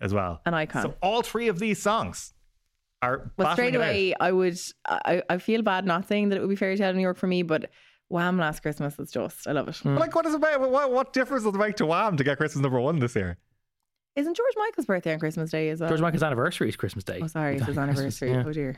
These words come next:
Speaker 2: Okay.
Speaker 3: Um,
Speaker 2: I
Speaker 3: but
Speaker 2: knew it was a Christmas Day.
Speaker 3: <laughs> but no, but, but first of all, the fact that the, the, the sort of three contenders are all, like, nineties or later, does that not just, like, speak terribly of
Speaker 2: Just
Speaker 3: modern
Speaker 2: tells you,
Speaker 3: music?
Speaker 2: you know what it tells you,
Speaker 1: No.
Speaker 2: Gavin? It tells you that the nineties were just the best.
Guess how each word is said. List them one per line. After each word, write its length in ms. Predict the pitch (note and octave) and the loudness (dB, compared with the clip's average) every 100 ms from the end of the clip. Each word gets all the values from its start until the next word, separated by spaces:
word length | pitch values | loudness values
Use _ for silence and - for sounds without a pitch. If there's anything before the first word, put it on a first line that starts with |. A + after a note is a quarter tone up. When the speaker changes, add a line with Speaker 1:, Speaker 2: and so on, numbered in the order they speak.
| - | -6
Speaker 2:
Okay. 200 | D#3 B2 - - - D#3 | -4 -4 -4 -8 -6 -2
Speaker 3:
Um, 440 | D3 D3+ D3 C#3+ D3 | 0 2 2 0 0
Speaker 2:
I 40 | |
Speaker 3:
but 80 | D#3+ | 0
Speaker 2:
knew 60 | E3+ | 2
it 40 | |
was 100 | F3 | 0
a 40 | D#3+ | 2
Christmas 200 | - E3+ | 0 0
Day. 240 | E3+ D3 - | -2 -2 -4
Speaker 3:
<laughs> 120 | - D#3+ | -2 0
but 160 | G3+ | 2
no, 200 | G3+ B3 | 2 4
but, 400 | G3+ G#3+ F3+ - | 2 2 -2 0
but 180 | F#3+ G#3 | 0 2
first 200 | C4 C#4 | 0 2
of 60 | E4 | 2
all, 80 | G#3 | 2
the 80 | |
fact 200 | F#3 C#4+ | 2 0
that 100 | E4+ | 0
the, 80 | G#3+ | 0
the, 160 | E3 E3 | 0 -2
the 180 | D#3 D3 | -2 -2
sort 160 | D3+ | -2
of 80 | C#3+ | -2
three 180 | F#3 F3 | -2 -2
contenders 680 | D#3 D#3+ D3 A2 F#2+ - - | -2 -2 -2 -2 -4 -8 -6
are 160 | C#3 B2 | -2 0
all, 280 | A#2+ A#2 G#2+ | 0 0 0
like, 420 | A#2 A#2 A2 - - _ _ _ | 0 -2 -2 -10 -18 _ _ _
nineties 540 | C#3+ B2 A#2+ A2+ A#2+ A2+ | -2 0 0 0 0 2
or 100 | A2 | 0
later, 440 | G#2+ A2+ G#2+ E2 - _ _ - | 0 0 -2 -8 -16 _ _ -2
does 100 | E3 | 0
that 160 | A#3+ | 0
not 140 | G#3+ F3+ | 0 0
just, 160 | F3 | 0
like, 160 | D#3+ C3 | 0 0
speak 200 | D3 B2 | -2 -2
terribly 340 | - B2 B2 | 0 0 2
of 100 | A2+ | 2
Speaker 2:
Just 0 | A#3+ A#2+ | 2 2
Speaker 3:
modern 20 | |
Speaker 2:
tells 120 | A3 | 2
you, 60 | A2+ | 2
Speaker 3:
music? 100 | F3+ | 2
Speaker 2:
you 60 | G#3 | 2
know 20 | |
what 120 | C#4+ D4 | 2 2
it 0 | |
tells 160 | B3+ | 2
you, 60 | G3 | 2
Speaker 1:
No. 60 | F#3+ | 0
Speaker 2:
Gavin? 160 | E3+ | 0
It 80 | E3+ | -2
tells 220 | A3 F#3+ | 0 0
you 40 | G3 | 0
that 100 | F3+ | 0
the 60 | |
nineties 580 | F3+ F3 F3 F#3+ E3+ E3 - _ _ | 2 2 2 2 0 -2 -8 _ _
were 80 | E3 | -2
just 240 | D#3+ D#3 | -2 -4
the 80 | - | -6
best. 440 | - - - - | -8 -8 -14 -20